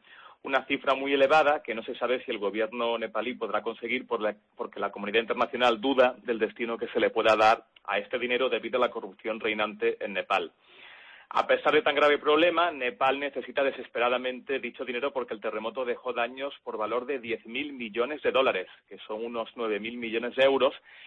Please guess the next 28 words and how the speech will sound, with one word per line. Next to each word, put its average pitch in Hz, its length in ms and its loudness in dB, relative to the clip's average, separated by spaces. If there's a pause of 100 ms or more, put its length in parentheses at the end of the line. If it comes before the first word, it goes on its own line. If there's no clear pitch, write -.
y 165 140 -4
suponen 135 500 -2
la 120 80 4
mitad 113 280 -4
de 131 100 -4
su 113 140 -14
Producto 110 360 -8
Interior 107 340 -6
Bruto. 101 360 -10 (580)
De 123 100 2
momento, 170 600 4 (100)
la 117 240 2
onu 156 320 2 (100)
solamente 139 460 -4
ha 135 60 -2
recibido 131 560 -4
ochenta 123 500 -6
y 123 80 -4
uno 180 220 -6
de 151 80 0
los 120 160 -4
trescientos 143 600 -6
ochenta 120 320 -10
y 107 60 -8
cinco 131 300 -8
millones 135 340 -6
de 135 100 2
euros 131 300 2